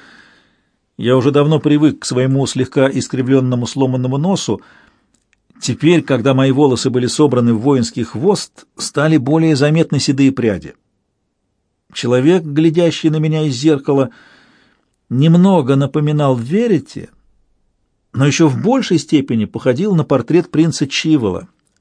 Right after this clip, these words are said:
по-прежнему висевший в зале Оленьего замка. "Я стал похож на своего отца", — негромко проговорил я.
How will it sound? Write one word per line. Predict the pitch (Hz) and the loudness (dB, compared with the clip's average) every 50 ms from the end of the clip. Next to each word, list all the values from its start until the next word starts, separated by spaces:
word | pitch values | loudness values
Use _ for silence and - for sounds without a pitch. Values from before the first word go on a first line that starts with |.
| _ - | _ -8
по-прежнему | 110 90 - 107 120 139 160 156 135 135 143 139 131 123 | -6 -6 -4 -2 0 0 2 0 0 -2 -2 -2 0 -2
висевший | 107 101 113 110 - 139 147 151 - - 143 120 | -2 -4 -6 -6 -4 -2 -2 -2 -2 -4 -6 -6
в | 95 | -4
зале | 95 113 127 135 131 - | -4 -2 -2 -2 -2 -4
Оленьего | - 117 120 123 120 120 120 117 120 | -4 -6 -6 -4 -4 -4 -4 -4 -2
замка. | 113 139 127 110 92 - - 82 - _ _ _ _ _ _ _ _ _ _ _ _ _ _ _ _ _ _ _ _ _ _ _ _ _ _ _ _ _ _ _ _ _ _ - | -2 0 0 -2 -2 -6 -10 -18 -18 _ _ _ _ _ _ _ _ _ _ _ _ _ _ _ _ _ _ _ _ _ _ _ _ _ _ _ _ _ _ _ _ _ _ -14
"Я | - 95 107 104 | -8 -6 -6 -6
стал | - - - 113 107 101 | -6 -6 -4 -4 -4 -4
похож | - 110 101 - - - 117 139 147 - - | -6 -8 -8 -8 -8 -6 -4 -4 -4 -6 -6
на | 151 147 | -8 -8
своего | - - 131 107 104 101 95 98 113 | -6 -6 -6 -4 -4 -4 -4 -4 -6
отца", — | 117 120 - - - - - 76 67 - _ _ _ _ _ _ _ _ _ _ _ _ _ _ _ _ _ _ _ _ _ - | -6 -8 -10 -14 -14 -12 -12 -12 -14 -16 _ _ _ _ _ _ _ _ _ _ _ _ _ _ _ _ _ _ _ _ _ -12
негромко | - 104 101 98 90 98 104 95 87 - - | -10 -8 -6 -6 -6 -4 -6 -6 -6 -8 -12
проговорил | 90 - 98 90 92 95 95 92 90 90 87 | -12 -10 -10 -8 -6 -6 -6 -6 -6 -8 -8
я. | 85 85 78 78 | -8 -10 -12 -12